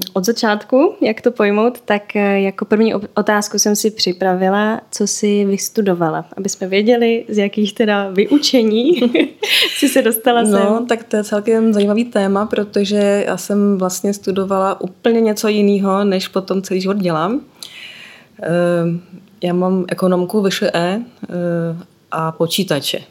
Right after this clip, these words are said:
Speaker 1: Mhm.
Speaker 2: A vlastně tenkrát, protože moje rodiče byli všichni stavaři a táta profesor, máma inženýrka a brácha taky potom dělal stavařinu, tak jsem si říkala, že studovat každopádně chci, ale hlavně ne stavařinu.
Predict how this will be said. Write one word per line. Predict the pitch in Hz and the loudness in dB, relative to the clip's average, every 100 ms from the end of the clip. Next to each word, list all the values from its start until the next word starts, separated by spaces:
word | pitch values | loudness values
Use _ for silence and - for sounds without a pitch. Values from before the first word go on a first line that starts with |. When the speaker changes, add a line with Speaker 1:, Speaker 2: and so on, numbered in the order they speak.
| _ - - - | _ -20 -18 -2
Speaker 1:
Mhm. | 240 196 196 185 | -2 0 -2 -2
Speaker 2:
A | 185 165 | -2 -2
vlastně | 165 165 - - 190 185 185 185 | 0 -2 -4 -2 2 2 2 0
tenkrát, | 180 175 185 185 | -2 0 0 2
protože | 185 180 180 185 | -2 -2 0 2
moje | 185 185 | 2 2
rodiče | 175 175 175 190 | 2 0 -2 -2
byli | 180 | -2
všichni | 185 196 | -2 -2
stavaři | 190 170 160 170 185 185 185 | -2 -2 0 0 2 2 2
a | |
táta | 175 165 165 | 0 -2 -4
profesor, | - 160 190 185 180 | -4 -4 -2 -2 -2
máma | 170 160 156 156 | -2 -2 -2 -2
inženýrka | 170 185 185 180 180 175 170 | -2 0 2 0 -2 -2 -2
a | |
brácha | 160 156 151 | -2 -4 -4
taky | 160 151 170 | -4 -4 -4
potom | 170 185 | -4 -2
dělal | 175 180 | -2 -4
stavařinu, | - 175 175 175 180 | -2 -2 0 0 -2
tak | 180 165 165 180 | -2 -6 -4 -4
jsem | 165 175 170 | -4 -4 -4
si | 175 | -4
říkala, | 165 - 170 | -4 -2 -2
že | 175 | -2
studovat | 175 156 165 | -6 -4 -4
každopádně | 165 170 170 165 175 | -2 -4 -2 -4 -2
chci, | 170 - 165 | -6 -4 -4
ale | 165 | -2
hlavně | 160 165 | -2 -2
ne | 170 | -2
stavařinu. | 165 139 151 165 190 247 | -4 -4 -2 -2 -2 -4